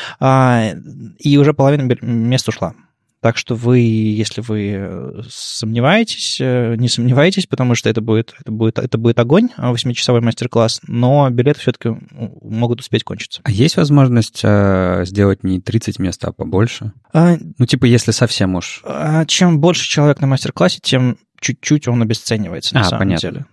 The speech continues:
Speaker 1: То
Speaker 2: Окей.
Speaker 1: есть, э, Виталий сказал, что комфортное, комфортное количество людей, э, там, типа, двадцать пять-тридцать, и это на самом деле так, чтобы гру-, в группе можно было с каждым пообщаться. В этом суть мастер-класса, что ты не просто слушаешь как доклад,
Speaker 2: Мгм.
Speaker 1: в том, что ты участвуешь там практически в задании и так далее.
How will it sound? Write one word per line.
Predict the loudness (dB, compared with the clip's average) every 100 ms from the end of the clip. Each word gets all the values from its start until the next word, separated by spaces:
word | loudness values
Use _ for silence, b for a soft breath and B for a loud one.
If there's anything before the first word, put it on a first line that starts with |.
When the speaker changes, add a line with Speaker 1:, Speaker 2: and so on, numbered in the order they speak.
| -2
Speaker 1:
То | 2
Speaker 2:
Окей. | 2
Speaker 1:
есть, | 0 -6 -6
э, | 0 2 2 2 0 -2 -6
Виталий | -10 -4 0 2 2
сказал, | 2 2 2
что | 2 -2
комфортное, | -4 0 -2 -2 -6 -4
комфортное | -4 -4 -2 -4 -6 -6
количество | -4 -4 -4 -8 -10
людей, | -8 -4 -2 -4 -6
э, | -6 -6 -6 -6
там, | -6 -6
типа, | -10 -12 -14 -14 _ _ _ _ -6
двадцать | -6 -4
пять-тридцать, | -4 -4 -2 -2 -2 -6 0
и |
это | 0 0
на |
самом | 0 0 0
деле | -2
так, | 0 -2 -2
чтобы | -4 -4
гру-, | -4 -6
в | -6
группе | -6 -4 -4
можно | -4 -4
было | -2
с | 0
каждым | 0 -2 -2
пообщаться. | -2 -2 -6 0
В |
этом | -2 -2
суть | -6 -6
мастер-класса, | -8 -8 -12 -12 -14
что | -14 -10
ты |
не | -2
просто | -2 -2
слушаешь | -4 -2 -4
как | -6
доклад, | -8 -6 -6 -8 -16 _
Speaker 2:
Мгм. | -2 0 0
Speaker 1:
в | 0
том, | -6
что | -6
ты | -6 -4 -4
участвуешь | -2 0 0 0 -2
там | -4 -6
практически | -6 -6 -8 -8
в |
задании | -4 -4 -4
и |
так | -8 -8
далее. | -10